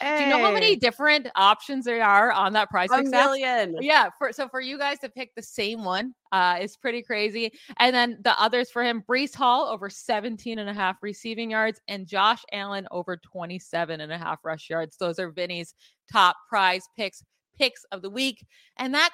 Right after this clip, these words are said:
Speaker 1: closes our shows for the week. We are through what, w-, week nine coverage. We will be back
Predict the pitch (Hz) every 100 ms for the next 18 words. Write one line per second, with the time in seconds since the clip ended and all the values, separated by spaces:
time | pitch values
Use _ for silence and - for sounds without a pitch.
0 | _ 269 254 330 214 190 202 269 - -
1 | 294 - 311 370 427 - 180 180 170 190
2 | 262 _ _ _ 240 240 233 269 226 233
3 | - 208 - 165 247 285 220 220 214 233
4 | - 226 208 233 262 - - - 226 226
5 | 220 226 175 180 190